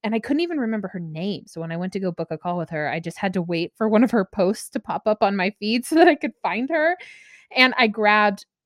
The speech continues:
I, she didn't have her calendar on her Facebook, so I went to her Instagram and I found her link. And she had one spot for the month open.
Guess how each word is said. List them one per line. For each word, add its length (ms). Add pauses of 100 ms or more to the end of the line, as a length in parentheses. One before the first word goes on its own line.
(160)
I, 80 (180)
she 180
didn't 180
have 120
her 60
calendar 400
on 100
her 60
Facebook, 560
so 120
I 180
went 220
to 80
her 160
Instagram 600
and 80
I 40
found 220
her 100
link. 340 (1000)
And 100
she 80
had 160
one 200
spot 440
for 140
the 80
month 380 (200)
open. 420